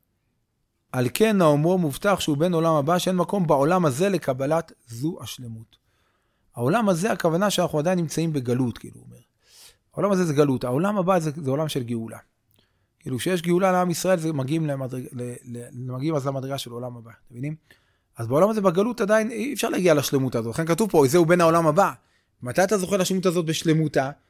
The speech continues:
כן, להיות מחובר למה שראינו פה, את ה-, אה, אה, אה, לכל השלמות השכלית, ולהיות מחובר לב-, לביטחון באופן שלם,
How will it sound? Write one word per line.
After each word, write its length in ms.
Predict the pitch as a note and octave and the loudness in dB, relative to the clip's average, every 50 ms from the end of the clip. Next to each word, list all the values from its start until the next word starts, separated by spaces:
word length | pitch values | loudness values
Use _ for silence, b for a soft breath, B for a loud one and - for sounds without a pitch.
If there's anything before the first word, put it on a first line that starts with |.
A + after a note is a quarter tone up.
| _ _ _ _ | _ _ _ _
כן, 100 | - D#3 | 0 2
להיות 180 | D#3+ E3 E3 E3+ | 2 2 2 0
מחובר 520 | E3 D#3 - E3 D3+ D3 F3 E3+ E3+ D#3+ | -2 -2 0 0 2 4 4 6 6 6
למה 360 | D#3+ D#3 D#3 D3 C#3+ D3 D#3 D3+ | 4 4 4 4 2 0 -4 -4
שראינו 400 | - D#3+ D3+ D#3 D#3+ D#3+ D3+ - | -2 -2 -2 -2 -2 -4 -4 -2
פה, 140 | - D3 | -2 -2
את 120 | C#3 C3+ C#3+ | -2 -2 -4
ה-, 220 | C#3 C3 C3 B2 A#2+ A#2+ A2+ A2+ - _ _ _ _ _ _ _ _ - - - _ _ _ _ - - - - - b b b b b b b _ - | -6 -8 -10 -10 -10 -12 -14 -14 -18 _ _ _ _ _ _ _ _ -20 -20 -20 _ _ _ _ -20 -20 -20 -20 -20 b b b b b b b _ 0
אה, 60 | B2+ | 4
אה, 300 | B2+ C3+ C3+ D3 C3 C3 B2 - | 4 4 4 4 4 2 2 2
אה, 280 | C#3+ B2 B2 B2 A#2+ B2+ | 2 2 2 2 0 0
לכל 340 | B2 B2 B2 - - F#3 F#3+ | 0 0 2 4 6 8 8
השלמות 380 | F3+ D#3+ - F3 E3+ E3+ D#3 - | 8 8 6 6 6 6 4 2
השכלית, 500 | D3 - - - E3 E3 E3 D3+ A#2+ B2 C3 | 0 -2 0 2 4 6 6 6 4 4 4
ולהיות 380 | D3 F#3 F#3+ F3 F3 F3 D#3+ | 4 6 8 8 6 6 6
מחובר 440 | E3+ D#3+ D#3 E3 D#3+ D#3 D#3+ D#3 D3 | 2 2 2 2 4 6 6 6 6
לב-, 160 | C#3 B2+ B2+ | 4 4 2
לביטחון 600 | C#3 C#3+ D#3 C#3 B2+ B2+ C3+ - C3+ B2+ - D3+ D3 | 0 0 0 0 -2 -2 -4 -10 -12 -10 -10 -8 -8
באופן 240 | C#3+ C3 - C#3+ | -8 -10 -10 -12
שלם, 340 | C3 C3 B2+ D3 G3 A#3+ - | -14 -10 -4 -2 0 0 0